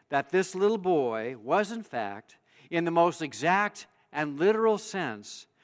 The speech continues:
the God by whom all things were made.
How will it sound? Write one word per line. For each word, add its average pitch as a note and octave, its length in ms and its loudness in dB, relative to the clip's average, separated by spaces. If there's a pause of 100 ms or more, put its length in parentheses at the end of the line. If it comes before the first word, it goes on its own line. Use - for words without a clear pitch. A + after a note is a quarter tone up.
(420)
the C#3+ 120 -2
God E3+ 600 2 (320)
by C3+ 240 4
whom D#3+ 580 -4 (120)
all D3 560 0 (100)
things A2 720 -8 (340)
were A2+ 240 -4
made. F#2+ 460 -8